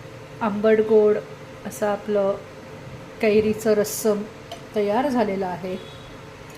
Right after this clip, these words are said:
मस्त असा रंग आलेला आहे बघा.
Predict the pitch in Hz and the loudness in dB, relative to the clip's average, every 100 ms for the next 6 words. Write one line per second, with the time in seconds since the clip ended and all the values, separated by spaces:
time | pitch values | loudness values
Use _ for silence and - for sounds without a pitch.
0 | - - - - - - - - - - | -16 -16 -16 -16 -16 -16 -16 -16 -16 -16
1 | - - - - - - - - - - | -16 -16 -16 -16 -12 -10 -10 -10 -14 -14
2 | - - - - - - - - - - | -14 -14 -16 -16 -16 -16 -16 -16 -14 -14
3 | - - - - - - - - - - | -14 -14 -14 -14 -14 -14 -14 -16 -16 -16
4 | - - 196 240 247 - 247 240 233 220 | -18 -14 -4 0 0 0 0 2 0 0
5 | 214 214 214 214 196 196 190 185 | 2 4 4 2 2 0 -2 -2